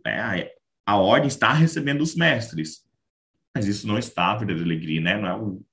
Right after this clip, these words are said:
status, porque os frades agora conhecem, sabem falar, sabem pregar. Não é a verdadeira alegria.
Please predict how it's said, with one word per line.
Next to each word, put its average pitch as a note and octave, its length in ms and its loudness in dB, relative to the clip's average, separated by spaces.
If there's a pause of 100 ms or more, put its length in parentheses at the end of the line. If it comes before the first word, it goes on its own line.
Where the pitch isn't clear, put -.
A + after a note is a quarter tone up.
(140)
status, - 1040 -2
porque - 240 -2
os F#2+ 160 -2
frades A2 420 0
agora G#2 360 0
conhecem, G2+ 760 0
sabem A2+ 540 0
falar, G2+ 320 0
sabem A2+ 380 0
pregar. F#2+ 440 -2 (460)
Não G2+ 260 0
é G#2 80 4
a G#2+ 40 2
verdadeira E2+ 360 -2
alegria. D#2 420 -6